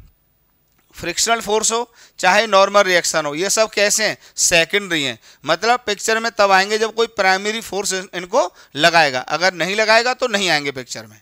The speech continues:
ठीक है, जैसे मैं आपको स-, डिटेल समझाता हूँ इसको, इतना उतार लीजिए। जैसे देखिए, अभी समझाते हैं, <clears throat> अभी समझाते हैं आपको। जैसे देखिए,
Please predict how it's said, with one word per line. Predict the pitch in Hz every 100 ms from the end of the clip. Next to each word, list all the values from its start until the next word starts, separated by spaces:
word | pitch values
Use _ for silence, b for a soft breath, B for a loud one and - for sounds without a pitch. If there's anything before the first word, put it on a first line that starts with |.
| _
ठीक | 165 240
है, | 220 _ b b b
जैसे | - 175 208
मैं | 208
आपको | 196 190
स-, | 202
डिटेल | 170 156 175 190
समझाता | 185 160 156 151
हूँ | 147
इसको, | - 160 - b b -
इतना | 156 180
उतार | 180 170
लीजिए। | 156 143 131 151 - - _
जैसे | 147 170 190
देखिए, | 151 117 104 _ - B B _ _ _ _ _ _ _ _ -
अभी | 160 190
समझाते | 185 160 143 127
हैं, | 120 135 -
<clears throat> | - - - - - - _ _ _ _ _ _ _ _ _ _ _ _ _ _ _ _
अभी | - 165
समझाते | 165 143 139 127
हैं | 127
आपको। | 110 127 - -
जैसे | 147 160
देखिए, | 165 131 117